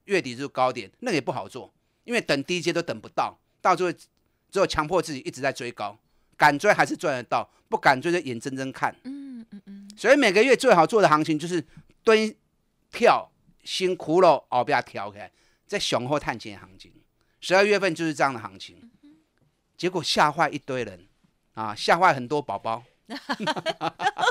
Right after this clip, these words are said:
Speaker 2: 老师，这个大宝宝没有被吓到。
Speaker 1: 所以我说，好的节目、优质节目、有用的节目，一个两个听就好了哈，不要听得太多太乱，到最后你脚步全部乱掉了，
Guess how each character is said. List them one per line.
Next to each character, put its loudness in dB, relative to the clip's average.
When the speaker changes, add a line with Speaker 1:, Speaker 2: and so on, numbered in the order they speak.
Speaker 2:
老 2
师， -6
这 -8
个 0
大 4
宝 0
宝 -2
没 -4
有 -6
被 -4
吓 -10
到。 -8
Speaker 1:
所 6
以 12
我 12
说， 8
好 4
的 2
节 0
目、 0
优 0
质 -6
节 -4
目、 -4
有 -4
用 0
的 -8
节 -8
目， -6
一 -12
个 -6
两 -4
个 -4
听 -8
就 -4
好 -12
了 -20
哈， -8
不 -6
要 8
听 -4
得 -2
太 -4
多 -6
太 -6
乱， -6
到 10
最 4
后 8
你 0
脚 0
步 0
全 -8
部 -2
乱 4
掉 2
了， -8